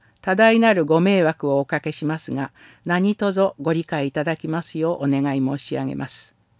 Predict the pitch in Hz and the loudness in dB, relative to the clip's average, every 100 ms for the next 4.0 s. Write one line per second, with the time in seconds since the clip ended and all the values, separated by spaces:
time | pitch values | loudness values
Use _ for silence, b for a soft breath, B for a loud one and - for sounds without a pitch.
0 | _ _ _ _ _ _ _ _ - 214 | _ _ _ _ _ _ _ _ -2 4
1 | 247 247 226 220 - 220 - 214 180 - | 6 8 6 4 -2 -2 0 0 0 -2
2 | 147 139 - - 180 214 214 214 175 - | -2 -2 -6 -4 2 2 4 4 4 0
3 | 131 - 180 185 - - - - 127 | -2 -2 -2 -4 -4 -16 -8 -2 -2